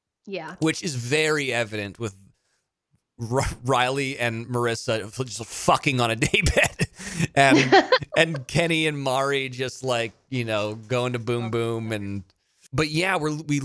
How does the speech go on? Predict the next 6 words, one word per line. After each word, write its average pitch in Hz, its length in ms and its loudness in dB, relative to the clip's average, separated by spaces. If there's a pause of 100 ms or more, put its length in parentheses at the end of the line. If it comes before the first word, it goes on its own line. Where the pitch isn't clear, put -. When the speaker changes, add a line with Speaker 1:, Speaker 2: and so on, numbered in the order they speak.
(140)
Speaker 2:
we 143 100 -2
lose 143 280 -4
Demi. 180 760 -4 (220)
We 127 140 0
lose 120 380 -4 (160)
Tammy. 180 720 -2